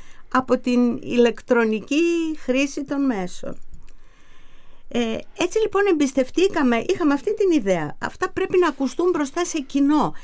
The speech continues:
Γιατί η αφήγηση σε ανοιχτό χώρο και μπροστά σε κοινό δημιουργεί και μια συλλογικότητα ανθρώπων που μας λείπει τώρα. Η ιδιωτική ανάγνωση στο σπίτι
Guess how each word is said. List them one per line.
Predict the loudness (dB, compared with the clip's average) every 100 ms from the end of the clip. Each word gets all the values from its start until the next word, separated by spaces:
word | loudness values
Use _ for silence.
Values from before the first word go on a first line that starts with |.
| -10 -10 -12 -6
Γιατί | 0 0 2 2 2 0 -4
η | -2
αφήγηση | -2 -2 -2 0 -2 -2 -6
σε | -4 -4
ανοιχτό | -4 -4 -4 -4
χώρο | -4 -2 -2
και | -2
μπροστά | -4 -6 -6 -6
σε | -6
κοινό | -6 -4 -2 -2 -2 -6 -10 -14 -14 -12
δημιουργεί | -2 0 2 0 -2
και | -2 0
μια | 0 0
συλλογικότητα | -2 -2 0 -2 -6 -6 -4 -4 -6 -6
ανθρώπων | -6 -6 -6 -2 -4
που | -2
μας | -4 -4 -4
λείπει | -2 -2 -4 -10
τώρα. | -10 -10 -8 -10 -12 -14 -14 -12 -12 -4
Η | -2
ιδιωτική | 0 2 0 -2 -2 0
ανάγνωση | 2 4 4 4 2 0 -4
στο | -6 -6
σπίτι | -8 -6 -2 -2 -2 -4 -6